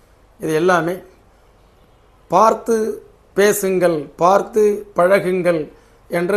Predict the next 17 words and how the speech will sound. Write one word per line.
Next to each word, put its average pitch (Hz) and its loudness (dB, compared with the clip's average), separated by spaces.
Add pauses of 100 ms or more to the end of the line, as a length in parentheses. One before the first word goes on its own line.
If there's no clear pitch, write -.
ஒரு 170 0
வீடியோலாம் 185 2
போட்டிருந்தேன். 160 -6 (1120)
அடுத்தது 175 0 (120)
ஜென்ம 226 2
சனி 190 2 (520)
என்னதான் 202 6
செய்யும் 180 0 (180)
அப்படிங்கிற 175 -2 (140)
வீடியோ 180 0 (160)
ரெண்டு 208 2 (100)
பார்ட் 196 0
வர 170 4 (100)
இருக்கிறது. 160 -2 (760)
அது 165 -2
புத்தாண்டு 196 0
பரிசாக 170 0